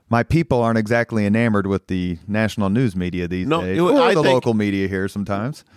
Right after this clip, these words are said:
Speaker 2: Well, y-, you know, if you go back, um, to, to the, to the nineties even, e-, the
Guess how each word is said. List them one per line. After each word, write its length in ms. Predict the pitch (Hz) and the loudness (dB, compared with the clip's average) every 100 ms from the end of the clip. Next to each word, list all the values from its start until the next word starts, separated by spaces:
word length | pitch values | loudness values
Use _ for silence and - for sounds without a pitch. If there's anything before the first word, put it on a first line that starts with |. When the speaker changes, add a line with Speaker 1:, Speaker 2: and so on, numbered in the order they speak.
| - 113 113 | -20 -20 -20
Speaker 2:
Well, 440 | - 190 202 185 180 | -6 0 2 4 2
y-, 540 | 165 160 143 349 - - - _ _ - | 0 -4 -6 -10 -14 -16 -20 _ _ -10
you 120 | 156 | -4
know, 200 | 165 131 | 0 0
if 340 | 135 - 123 - | 0 -2 -4 -2
you 160 | 208 | -2
go 200 | 294 202 | -2 -2
back, 640 | 139 139 123 120 - - - _ _ _ _ _ _ | 0 0 2 0 -2 -14 -20 _ _ _ _ _ _
um, 720 | 110 120 117 113 113 110 110 - _ _ _ _ _ _ _ _ _ _ _ _ _ _ _ _ _ _ | 0 2 2 2 2 0 -6 -16 _ _ _ _ _ _ _ _ _ _ _ _ _ _ _ _ _ _
to, 220 | - 131 | -2 -2
to 240 | 117 - 104 | -2 -6 -4
the, 240 | 107 - _ - 107 - | -4 -6 _ -20 -18 -8
to 120 | 110 | -6
the 100 | 87 | -6
nineties 760 | 90 85 98 160 190 139 101 87 | -8 -8 -4 -2 0 -2 -2 -8
even, 280 | 82 85 | -10 -10
e-, 200 | 80 131 | -2 -2
the 200 | 110 120 | 0 -2